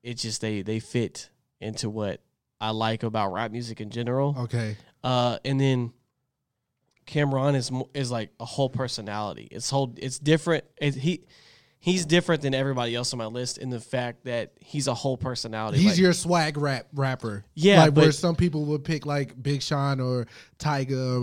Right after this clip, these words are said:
Speaker 2: whatever.
Speaker 1: but,
Speaker 2: He's your swag rap
Speaker 1: but
Speaker 2: rapper.
Speaker 1: things he did, like,
Speaker 2: Two Chainz.
Speaker 1: and then he spoke to, like,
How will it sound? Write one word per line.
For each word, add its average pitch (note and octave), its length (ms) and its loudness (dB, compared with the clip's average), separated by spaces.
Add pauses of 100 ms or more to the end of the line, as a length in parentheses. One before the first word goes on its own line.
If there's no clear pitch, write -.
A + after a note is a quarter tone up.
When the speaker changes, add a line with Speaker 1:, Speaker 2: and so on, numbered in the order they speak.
Speaker 2:
whatever. B2 260 0
Speaker 1:
but, D3+ 100 8
Speaker 2:
He's C3 140 2
your C3 80 -4
swag B2 380 -2
rap A2 240 -4
Speaker 1:
but D3 100 2
Speaker 2:
rapper. G2+ 100 -4
Speaker 1:
things E3 320 4
he C#3 120 0
did, B2+ 520 4
like, A2 280 -2
Speaker 2:
Two C3+ 120 2
Chainz. A2+ 440 -4
Speaker 1:
and C3 160 -2
then A#2 160 -2
he A#2+ 100 -2
spoke C3 300 0
to, A#2 240 -8
like, A#2 240 -6